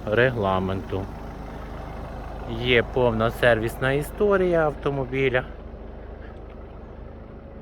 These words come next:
І автомобіль знаходиться просто в чудовому стані.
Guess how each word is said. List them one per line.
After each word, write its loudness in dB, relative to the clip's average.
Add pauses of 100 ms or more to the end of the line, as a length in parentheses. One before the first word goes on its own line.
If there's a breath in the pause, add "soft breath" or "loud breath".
(760)
І -4
автомобіль -4
знаходиться -4
просто -4
в -14
чудовому -4
стані. -4